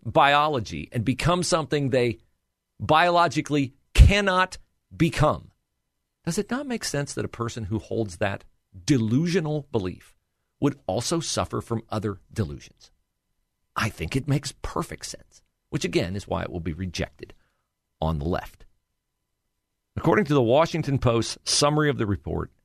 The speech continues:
compared with Americans as a whole, trans adults are more than twice as likely to say they experienced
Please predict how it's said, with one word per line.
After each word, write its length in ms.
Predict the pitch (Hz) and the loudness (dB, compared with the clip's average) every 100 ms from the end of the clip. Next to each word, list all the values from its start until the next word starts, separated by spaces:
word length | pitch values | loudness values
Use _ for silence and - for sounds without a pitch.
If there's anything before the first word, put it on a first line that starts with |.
| _ _ _ _ _ - | _ _ _ _ _ -2
compared 500 | 151 - 202 254 196 | 0 4 6 4 4
with 100 | 156 | 2
Americans 580 | 147 170 208 - 190 156 | 2 2 2 2 2 4
as 100 | 123 | 4
a 80 | |
whole, 420 | 113 190 110 82 - _ _ _ _ _ _ | 2 2 0 -4 -10 _ _ _ _ _ _
trans 420 | - 160 208 233 190 | 0 2 4 2 4
adults 440 | 175 165 165 - - | 4 4 2 -4 2
are 160 | 160 | 4
more 260 | 156 160 175 | 4 4 4
than 260 | 165 160 139 _ - | 2 0 -4 _ -6
twice 680 | - 175 208 247 254 - - 170 | 0 4 4 4 0 -2 -2 0
as 200 | 170 143 | 2 2
likely 520 | 151 165 90 76 - _ _ _ _ _ _ | 2 0 -4 -10 -12 _ _ _ _ _ _
to 100 | 151 | 0
say 260 | 147 175 185 | 2 4 4
they 200 | 170 160 | 4 2
experienced 720 | 147 - 151 151 143 139 - | 0 -2 0 2 0 -4 -12